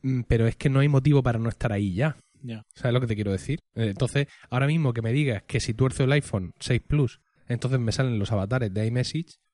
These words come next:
Speaker 1: pues me parece poco. Quiero decir, no veo,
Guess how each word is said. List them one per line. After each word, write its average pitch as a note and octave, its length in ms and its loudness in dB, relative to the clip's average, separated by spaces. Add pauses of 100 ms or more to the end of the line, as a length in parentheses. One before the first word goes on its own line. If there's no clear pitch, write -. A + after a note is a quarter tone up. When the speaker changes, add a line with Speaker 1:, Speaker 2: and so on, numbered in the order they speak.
(480)
Speaker 1:
pues E2 140 -4 (260)
me G#2+ 140 -2
parece G#2+ 280 -4
poco. G#2+ 300 -4 (140)
Quiero A2 160 0
decir, G#2+ 320 -2 (380)
no C3+ 200 4
veo, C#3 340 4